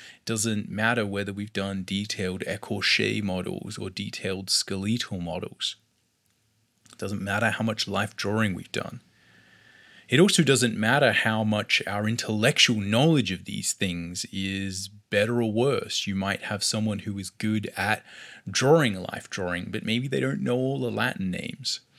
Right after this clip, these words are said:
It doesn't matter how good your verbal understanding of these concepts are.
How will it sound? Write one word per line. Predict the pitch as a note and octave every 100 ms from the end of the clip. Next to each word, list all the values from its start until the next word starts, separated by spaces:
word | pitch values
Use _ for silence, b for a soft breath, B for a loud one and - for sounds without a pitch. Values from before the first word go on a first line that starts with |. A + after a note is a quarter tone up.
| B B B -
It | A2
doesn't | C#3 C#3 -
matter | A2 B2 B2
how | - A2 G#2+
good | G#2 G#2 G2+ F#2
your | F2+ G2 F#2+ F#2 F#2 -
verbal | G2+ G2 B2 B2 G#2 F2+ A2 _ _ _
understanding | - B2+ A#2 - B2+ B2+ C#3 G2+
of | F2+
these | F#2+ -
concepts | - F3 F#3 - - -
are. | - F2 E2 -